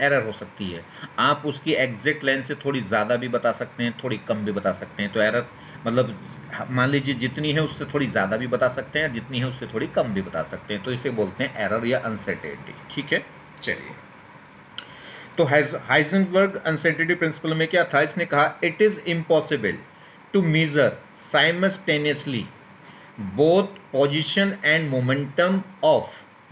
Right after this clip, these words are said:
moving particle with certainty।" सर्टेनिटी मतलब एक्यूरेसी, एक्यूरेसी मतलब हंड्रेड परसेंट करेक्ट।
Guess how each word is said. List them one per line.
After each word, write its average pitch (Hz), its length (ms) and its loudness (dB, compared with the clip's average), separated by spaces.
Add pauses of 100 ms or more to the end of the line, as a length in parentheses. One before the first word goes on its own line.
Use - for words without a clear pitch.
(200)
moving 170 460 4 (140)
particle 127 640 2 (240)
with 180 200 2 (720)
certainty।" 113 800 2
सर्टेनिटी 139 540 0
मतलब 185 460 0
एक्यूरेसी, 113 640 -2
एक्यूरेसी 151 480 -2
मतलब 196 400 0
हंड्रेड 139 420 0
परसेंट 120 480 -4
करेक्ट। - 380 -10